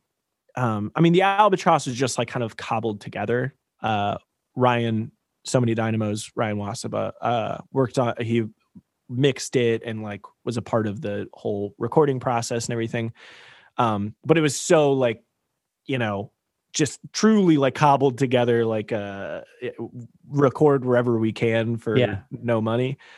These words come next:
Speaker 1: Um, but anyway, like, Dealer, we, uh, working with Bayles was incredible. He did everything.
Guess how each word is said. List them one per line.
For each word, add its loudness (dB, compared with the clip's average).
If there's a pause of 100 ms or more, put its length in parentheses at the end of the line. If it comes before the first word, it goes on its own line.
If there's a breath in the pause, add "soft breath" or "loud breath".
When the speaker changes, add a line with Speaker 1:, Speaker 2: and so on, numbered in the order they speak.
(240 loud breath)
Speaker 1:
Um, 2 (840)
but 4
anyway, 4
like, 2
Dealer, 4 (440 loud breath)
we, 0 (160)
uh, 0
working 2
with 2
Bayles 2
was 0
incredible. 0
He -6
did -2
everything. 0